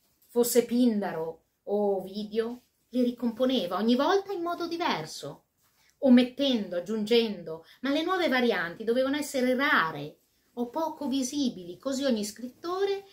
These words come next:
accresceva, assottigliava il corpo delle storie, così il mito continuò a respirare nella letteratura. Vi ha spiegato benissimo.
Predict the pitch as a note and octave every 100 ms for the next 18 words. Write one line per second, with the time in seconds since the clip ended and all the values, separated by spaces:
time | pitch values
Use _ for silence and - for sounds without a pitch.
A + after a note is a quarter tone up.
0 | - B3+ B3+ D#4+ D4 - F4 A3+ A3+ -
1 | B3+ D4 D4+ E4 E4+ E4+ - D4 D4 C#4+
2 | C#4 C#4+ - G3+ F3+ E3+ F3 F#3 - -
3 | - A#3+ G#3+ G#3+ G3 G3 A#3+ B3 C4+ C#4+
4 | _ _ _ - G#3 G3 G3+ F#3 F3+ E3+
5 | - - F3+ C3+ C3+ D3+ - _ _ _
6 | _ - E3 D3 D#3 F3+ - G3+ F#3 -
7 | D#3 D3 D#3 _ _ _ _ _ _ _
8 | _ _ _ _ _ _ _ G3+ G3+ -
9 | A3 G#3+ G3+ G3+ G3+ G#3 - - D#3 D#3+